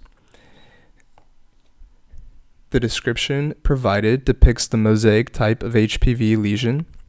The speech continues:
Studies have shown that more flattened genital warts tend to exhibit mosaic patterns, while more raised lesions frequently present like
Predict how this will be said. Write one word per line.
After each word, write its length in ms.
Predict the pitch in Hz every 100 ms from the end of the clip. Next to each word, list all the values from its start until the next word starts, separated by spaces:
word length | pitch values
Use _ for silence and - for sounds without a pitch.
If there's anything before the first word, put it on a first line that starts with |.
| - _ _ - -
Studies 480 | - - 131 127 123
have 120 | 131
shown 300 | - 123 117
that 80 | 110
more 240 | 104 113 120
flattened 580 | - 113 110 139 139 147
genital 480 | 127 110 120 123
warts 420 | 117 104 107 - - - - - - _
tend 220 | - 143 143
to 120 | 143
exhibit 580 | 127 123 113 117 - -
mosaic 680 | 127 113 110 120 147 135
patterns, 500 | - 104 104 107 107 - - - -
while 140 | 120 113
more 220 | 110 104
raised 440 | 104 120 151 143
lesions 560 | 117 110 110 107 110 113 _ -
frequently 560 | - 147 147 139 139
present 500 | 135 131 110 104 104 - -
like 360 | 120 101 -